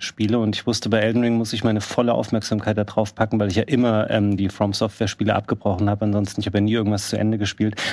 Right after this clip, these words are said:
Und Elden Ring hab ich ja durchgespielt. Und ganz ehrlich, ich fand, das Horizon ist super professionell und hochwertig gemacht und es funktioniert auch total in sich als Spiel, aber ich fand es dann, wenn du direkt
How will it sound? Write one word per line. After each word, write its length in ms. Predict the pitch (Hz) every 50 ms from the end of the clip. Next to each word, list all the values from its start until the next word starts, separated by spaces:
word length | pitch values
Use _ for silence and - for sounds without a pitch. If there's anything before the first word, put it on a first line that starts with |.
| - -
Und 100 | 123 113
Elden 220 | 107 110 113 139
Ring 160 | 143 131 120 117
hab 80 | 127
ich 120 | 160 - -
ja 80 | 156
durchgespielt. 760 | - 151 165 160 - - 165 - - - 165 170 170 175 - - - - - - - - - - _ _ _
Und 200 | - 139 113 -
ganz 280 | 131 127 147 175 - -
ehrlich, 380 | 139 147 151 160 180 165 - 104
ich 160 | - - -
fand, 480 | - - 131 143 160 180 180 - - - _
das 180 | - 143 -
Horizon 540 | 143 135 127 123 127 156 170 160 175 175 165
ist 220 | 151 - - -
super 340 | - 151 143 - 147 147 143
professionell 920 | 139 - - - 135 - 139 120 - - 127 117 120 120 123 127 127 127 123
und 180 | 123 113 - -
hochwertig 540 | 127 120 - - 127 123 113 113 107 -
gemacht 420 | - 110 110 110 110 117 110 - -
und 60 | 117
es 100 | 107 -
funktioniert 500 | - 127 113 - 120 120 147 196 208 -
auch 160 | - 175 185
total 460 | - - 117 - - 123 123 127 131 143
in 140 | 147 131 131
sich 240 | - 127 - 123
als 160 | 135 131 - -
Spiel, 480 | - - - 135 139 160 170 180 175
aber 320 | - 131 127 131 135 135 120 - - - - - - - _
ich 180 | - - -
fand 220 | - 135 147 165 190
es 140 | 170 -
dann, 320 | - 165 156 160 165 160 -
wenn 140 | - 135 139
du 60 | 135 123
direkt 360 | 131 135 170 - - -